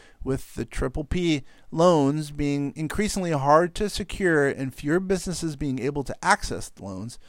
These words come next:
alternative sources of funding, such as invoice finance, will be a safety net for many companies who have been hit hard by the pandemic. That brought to us by Payson Johnston of Crowds.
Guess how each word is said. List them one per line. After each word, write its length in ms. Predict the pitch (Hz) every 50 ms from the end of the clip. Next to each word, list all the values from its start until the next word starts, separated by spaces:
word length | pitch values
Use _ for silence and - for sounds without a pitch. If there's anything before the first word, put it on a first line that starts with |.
| - - - - -
alternative 580 | - 131 - - 185 196 190 180 165 - - - - - -
sources 420 | - - - 185 160 - - 143
of 100 | 135 131
funding, 500 | - 180 185 190 160 123 110 113 123 117
such 320 | - - 131 120 - - 123
as 260 | 120 120 117 110 110
invoice 400 | 107 117 120 120 120 123 120 -
finance, 480 | - - 123 127 127 123 123 123 -
will 80 | 127 120
be 160 | 117 123 123
a 120 | - - -
safety 420 | - - 170 170 165 - - 156
net 180 | 147 131 - -
for 160 | - 131 131
many 280 | 131 131 147 175 175
companies 480 | 165 - 151 143 135 147 139 139 123 -
who 60 | 139 127
have 80 | 120
been 160 | 127 117 110
hit 220 | 104 - 147 143 -
hard 360 | 117 139 135 135 127 113 - - - - - - - -
by 280 | - 120 120 123 123 - - -
the 140 | 131 120 123
pandemic. 640 | - - - 131 135 131 123 127 120 113 101 - - - - - - - - -
That 180 | - 113 110 -
brought 220 | 123 120 127 131
to 100 | - 151
us 80 | 151 -
by 280 | - 110 101 95 - - - - - - - - - - - - - - - - - _ _ -
Payson 480 | 147 143 139 - - 143 127 123 120
Johnston 720 | 107 107 123 120 151 175 - - - - 214 214 220 214 -
of 220 | - 117 113 - -
Crowds. 600 | - 131 123 120 104 95 98 98 92 - - -